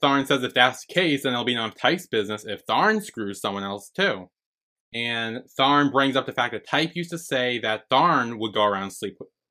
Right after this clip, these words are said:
and sleep with everyone, but now that's exactly what Type is doing.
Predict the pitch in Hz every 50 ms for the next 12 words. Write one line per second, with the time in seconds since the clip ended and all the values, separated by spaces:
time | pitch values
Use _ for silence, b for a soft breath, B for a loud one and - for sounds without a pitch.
0 | _ _ _ 107 98 - - 104 85 98 98 98 95 98 95 92 92 92 92 98
1 | - _ _ _ _ _ _ _ _ _ _ _ _ _ _ 107 104 98 98 101
2 | 98 107 110 110 113 113 104 107 - - 107 92 95 98 98 98 95 90 92 90
3 | _ - 107 104 - - 87 - _ 82 82